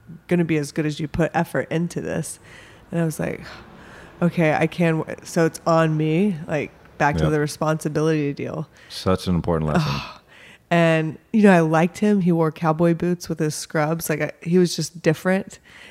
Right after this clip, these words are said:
Speaker 1: And so I think that vibed with me really well. And, um, so he put me in prehab, as he called it, which was, you know, what, seventeen years ago.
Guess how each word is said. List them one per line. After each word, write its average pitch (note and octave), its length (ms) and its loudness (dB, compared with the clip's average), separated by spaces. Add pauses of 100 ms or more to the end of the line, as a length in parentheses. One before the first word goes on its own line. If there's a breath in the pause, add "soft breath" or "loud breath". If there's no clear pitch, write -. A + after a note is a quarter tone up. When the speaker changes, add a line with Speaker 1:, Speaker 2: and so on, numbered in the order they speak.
(160 loud breath)
Speaker 1:
And E3+ 100 0
so F3 100 0
I E3 120 0
think E3 300 -4
that D#3 220 0
vibed D#3 340 2
with E3+ 200 -2
me F3+ 140 0
really E3+ 260 0
well. D#3+ 420 0 (220)
And, E3 300 2
um, - 440 -6 (560)
so E3+ 160 0
he F3 140 2
put F3 220 -2
me D#3+ 160 0
in D3 280 -4 (380)
prehab, E3+ 600 2 (100)
as D#3+ 160 -4
he D#3 80 -6
called C#3+ 340 -4
it, E3+ 220 -6
which E3 240 -4
was, D3 280 -4 (360 loud breath)
you F#3+ 100 0
know, D#3 180 0 (920)
what, E3 200 0
seventeen E3 600 0
years D#3+ 260 -2
ago. D#3 380 -6